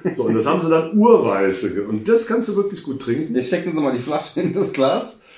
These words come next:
Speaker 1: Ja, aber das klappt bei diesen, die, die sind irgendwie, äh, interessanterweise ist ja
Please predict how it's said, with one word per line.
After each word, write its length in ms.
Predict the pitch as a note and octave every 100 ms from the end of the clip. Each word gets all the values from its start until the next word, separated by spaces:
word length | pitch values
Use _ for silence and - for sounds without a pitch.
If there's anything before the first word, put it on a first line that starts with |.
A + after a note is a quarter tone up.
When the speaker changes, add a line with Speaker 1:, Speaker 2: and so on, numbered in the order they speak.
| - -
Speaker 1:
Ja, 140 | G#2 A2+
aber 100 | A2+
das 160 | A2+
klappt 220 | A2+ A2+
bei 60 | G#2
diesen, 280 | G2+ G2+ G2+
die, 140 | G2+
die 100 | G2+
sind 280 | G2+ B2+ C3
irgendwie, 500 | C3 C3+ B2 B2 A#2+ - - _
äh, 560 | A2 A2+ G#2+ - - G2+ - _ _ _ _ _ _
interessanterweise 880 | B2+ C3 D#3+ G3+ E3 A#2+ D#3 G#3+ G#3+
ist 160 | F3+ -
ja 260 | E3 -